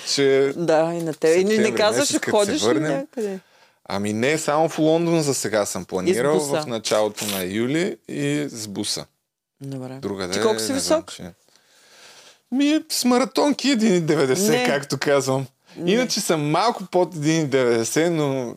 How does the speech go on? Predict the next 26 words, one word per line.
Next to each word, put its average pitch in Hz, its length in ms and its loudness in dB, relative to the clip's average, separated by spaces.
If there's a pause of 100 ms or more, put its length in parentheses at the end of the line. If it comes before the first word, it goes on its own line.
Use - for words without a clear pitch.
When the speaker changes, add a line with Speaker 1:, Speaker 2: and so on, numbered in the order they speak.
Speaker 1:
не 113 320 -2
обичам 110 540 -2
да 98 60 -6
се 98 140 -6
представям 110 580 -2
като - 260 -10
малко 104 400 0
под - 260 -4
един 110 200 -4
и 117 40 -2
деветдесет. 135 600 0
<laughs> - 120 -12
Затова - 280 -6
казвам, 131 460 -6
че - 60 -4
съм 131 240 -4
един 135 180 -2
и 135 100 -4
деветдесет. 120 540 2 (240)
Speaker 2:
Не, 214 240 2
защото, 220 680 2
добре, 170 420 2
окей. 160 400 0 (960)
Ще - 220 -10
може. 160 260 -2
Ще - 80 -18